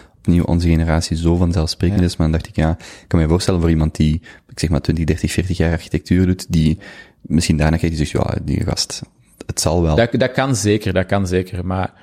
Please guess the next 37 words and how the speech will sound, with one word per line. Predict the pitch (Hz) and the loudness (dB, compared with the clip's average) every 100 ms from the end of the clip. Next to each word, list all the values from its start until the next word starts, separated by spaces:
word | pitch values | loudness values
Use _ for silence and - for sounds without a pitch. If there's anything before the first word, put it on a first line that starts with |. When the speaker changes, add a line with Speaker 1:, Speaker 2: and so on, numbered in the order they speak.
| - _ _ _ | -20 _ _ _
Speaker 2:
ja, | - 95 92 | -4 0 0
ik, | - _ _ - - _ _ - - _ | -2 _ _ -20 -20 _ _ -20 -20 _
ik | - - | -12 -4
hoop | 95 | -2
dat | 98 | -2
ze | 98 | 0
dan | 98 | 0
daarna | 90 92 | 2 2
ook | 95 - | 0 2
wel | 101 | 2
naar, | 98 90 - | 2 0 -2
naar | 92 | -2
het | 90 92 | -2 0
werk | 95 95 | 0 0
zelf | - 101 98 | 0 -2 0
kijken | - 98 - | 0 0 0
en | |
dat | 98 | -4
dat | 95 90 | -2 -2
dan | 95 | -2
wel, | 92 92 95 - | 0 0 0 2
wel | 95 92 | 0 0
oké | 87 98 | 0 2
is. | 117 117 | 2 2
Maar, | 107 90 - - - | -2 -2 -4 -8 -4
maar | 104 | 0
dat | 107 | 2
is | 139 | 2
ook, | 185 - | 2 2
ik | 214 110 | 0 2
bedoel, | 110 113 110 | 4 4 2
het, | - - - - _ - | -2 -10 -20 -20 _ -4
het, | 113 - _ - | -4 -4 _ -6
het | 117 - | -6 -2
versnelt | 110 - - 123 190 | -2 -2 0 0 2
het | 113 - | -2 0
tempo | 117 147 - 101 90 | -2 0 0 0 0